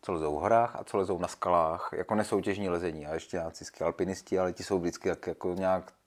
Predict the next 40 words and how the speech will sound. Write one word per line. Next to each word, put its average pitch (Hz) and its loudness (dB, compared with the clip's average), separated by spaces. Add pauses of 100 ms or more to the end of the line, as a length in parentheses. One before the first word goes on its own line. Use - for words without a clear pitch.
(400)
trochu - -4
bokem, 101 2
jo? 113 0 (480)
Tady 95 0
toho, 95 2 (420)
v, - -14
eh, 80 -2 (200)
i - -8
když 90 -6
to 98 -8
jsou 104 -4
často - -2
lezci, 101 -2
tak 113 -4 (480)
ti - -12
se - -4
tam 95 0
třeba 95 0
tak 98 2 (280)
účastnili, 107 -6
nezúčastňovali, 101 0 (520)
ale 95 2
že 101 2
to 107 4
bylo 107 6
výborný 104 4
prostě 95 -4
se - -4
tady 95 2
s - -16
těma 98 0
lidma 98 2
potkat - 0 (100)
a, 80 2 (260)
a - -4
slyšet 107 0
a 104 6
potom, 101 -2
že 98 0
jo, 95 4